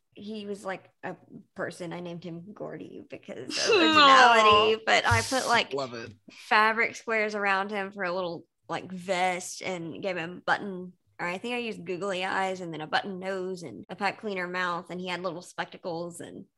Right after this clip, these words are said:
Speaker 2: Aw.
Speaker 3: Nice.
Speaker 1: yeah, a little cowboy hat. So
Speaker 3: Look at
Speaker 1: that
Speaker 3: him
Speaker 1: can
Speaker 3: go.
Speaker 1: be something that's super, like, sensory friendly. You can do, like, all different kinds of textured things and decorate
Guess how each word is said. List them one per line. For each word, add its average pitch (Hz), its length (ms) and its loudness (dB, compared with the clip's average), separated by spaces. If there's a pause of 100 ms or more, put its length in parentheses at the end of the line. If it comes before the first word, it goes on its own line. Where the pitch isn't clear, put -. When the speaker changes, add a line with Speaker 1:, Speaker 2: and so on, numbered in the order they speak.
(220)
Speaker 2:
Aw. 349 760 6 (180)
Speaker 3:
Nice. 330 320 0
Speaker 1:
yeah, - 160 -4 (360)
a - 40 -6
little 214 160 -2
cowboy 202 480 0
hat. 190 360 -2 (240)
So - 380 -4
Speaker 3:
Look 180 140 2
at 220 40 4
Speaker 1:
that 175 80 6
Speaker 3:
him - 60 0
Speaker 1:
can 180 100 6
Speaker 3:
go. 180 120 8
Speaker 1:
be 165 100 6
something 143 260 0
that's - 220 -4
super, 190 320 -2
like, 175 260 -2 (140)
sensory 208 400 -4
friendly. 170 440 -6
You - 80 -8
can 185 340 -12
do, 180 160 -4
like, 147 180 -6
all 160 160 -2
different - 300 -12
kinds 170 240 -10
of 165 100 -14
textured 165 500 -10
things 160 360 -10
and - 180 -14 (180)
decorate - 560 -14